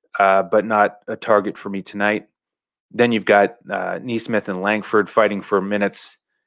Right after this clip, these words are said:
after that. But, uh, I'm gonna be focused on the Celtics starting lineup here tonight, uh, primarily with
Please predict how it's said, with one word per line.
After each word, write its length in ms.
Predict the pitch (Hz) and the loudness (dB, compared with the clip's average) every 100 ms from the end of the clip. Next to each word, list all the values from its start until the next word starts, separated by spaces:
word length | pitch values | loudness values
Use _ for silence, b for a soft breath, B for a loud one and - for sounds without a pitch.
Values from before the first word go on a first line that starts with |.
| _ 107 | _ -2
after 300 | 104 - 98 | -2 2 4
that. 400 | 101 98 98 - | 6 6 4 2
But, 280 | 107 - _ _ _ _ _ - | 0 0 _ _ _ _ _ 0
uh, 360 | 104 104 104 - | 4 6 4 2
I'm 160 | 131 165 | -2 0
gonna 140 | 185 | 0
be 100 | 147 | 0
focused 380 | 139 156 127 139 | 2 0 0 -4
on 100 | 123 | -4
the 80 | 104 | -2
Celtics 380 | - 131 110 - | 0 0 0 -10
starting 400 | - 131 127 107 | -2 2 2 0
lineup 360 | 98 95 90 | -4 -4 -6
here 140 | - 90 | -8 -8
tonight, 400 | - 107 98 - _ _ _ _ _ - | -8 -8 -8 -10 _ _ _ _ _ -8
uh, 140 | 98 | -6
primarily 480 | - 113 110 110 104 | -4 -2 2 2 2
with 380 | 101 95 - | 0 -2 -6